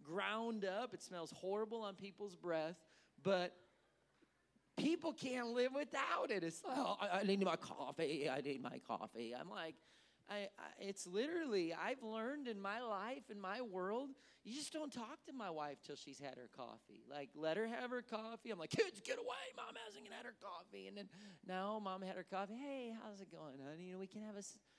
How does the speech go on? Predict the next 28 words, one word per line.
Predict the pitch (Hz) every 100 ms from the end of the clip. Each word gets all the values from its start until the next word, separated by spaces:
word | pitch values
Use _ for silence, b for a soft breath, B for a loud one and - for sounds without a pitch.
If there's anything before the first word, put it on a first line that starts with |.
| b
civil | - - 208 202
conversation. | 214 196 190 180 - 175 143 - 202 _ _ _ _ _ _ _ _ _ _ _ _ _ _ -
One | 131 180
cup | - 185 185
of | 190
coffee | - 143 117 101 92
can | 107
make | 110 110
all | 117 123
the | 127
difference | 117 98 98 -
from | - -
some | 82 80
people. | - - 214 b b b b b b _ _ -
How |
about | 220 220 180
one | 190 202 196 190 170 -
foot | 208 175 -
or | 135 131
one | 135 127
hand? | 120 139 131 107 101 95 _ _ _ _ _ _ _ _ _ _ _ _ _ _ _ _ _ _ _ _ _ _ _ 214
Not | 196
everybody | 170 143 110 104 98 90 - _ _ _ _ _ _ _ _ _ _ 113
has | -
been | 123 117
blessed | 113 117 151 -
with | 104 113
every | 110 113